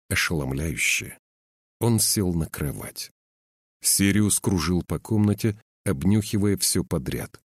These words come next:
возможно, озадаченный сходством запахов Натана и его отца, а может быть, чем-то другим, понятным только ему. Натан вытащил из кармана куртки лекарство, которое Пэтч выбил из фармацевта,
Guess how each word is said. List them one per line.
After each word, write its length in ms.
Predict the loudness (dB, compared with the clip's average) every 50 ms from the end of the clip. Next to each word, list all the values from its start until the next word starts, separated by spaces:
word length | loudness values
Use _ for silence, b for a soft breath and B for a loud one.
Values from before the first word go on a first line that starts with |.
| _ _ _ _ _ _ _
возможно, 640 | -4 -2 0 2 2 2 2 2 2 2 0 0 0
озадаченный 720 | -2 -2 0 2 2 2 0 0 0 0 0 0 0 0 0
сходством 680 | -2 -2 -2 -2 -4 -2 -2 -4 -4 -2 -2 -2 -2 0
запахов 560 | 0 0 0 -2 -2 -6 -6 -6 -6 -4 -2
Натана 540 | -2 -2 0 0 0 2 2 2 2 0 -2 _
и 80 | -2 0
его 300 | 2 2 2 2 2 0
отца, 440 | 0 0 -2 -2 -2 -4 -6 -8 -12 _ _ _ _ _ _ _ _ _
а 140 | -2 0 2
может 300 | 2 2 2 2 0 0
быть, 240 | 0 -2 -2 -4 -10 _ _ _ _
чем-то 360 | 0 0 0 0 0 -4 -4
другим, 440 | -2 0 2 2 2 2 0 0 0
понятным 600 | -2 -4 -4 -2 -2 -2 -4 -4 -4 -4 -4 -4
только 340 | -4 -6 -6 -6 -4 -6 -4
ему. 440 | -2 0 0 0 -2 -2 -6 -12 _ _ _ _ _ _ _ _ _ _ _ _ _ _ _
Натан 480 | 0 2 2 2 2 2 2 2 4
вытащил 520 | 4 2 2 2 2 0 2 2 2 2 2
из 120 | 2 0
кармана 420 | 0 0 2 2 4 4 2 2 0
куртки 440 | 0 -2 -4 -4 -4 -4 -4 -2
лекарство, 800 | 0 0 -2 -4 -4 -4 -4 -2 -2 -2 -2 0 -2 -2 -2 -4 -8 _ _ _ _
которое 440 | -4 -2 0 2 2 2 2 2 0 -2
Пэтч 360 | -2 -2 -2 0 -2 -4 -6 -6 _
выбил 540 | -4 -4 0 2 2 2 2 2 2 0 0 -2 _
из 160 | -2 -2 0
фармацевта, 800 | 0 0 0 0 0 0 0 0 0 -2 -2 -4 -4 -6 -6 -6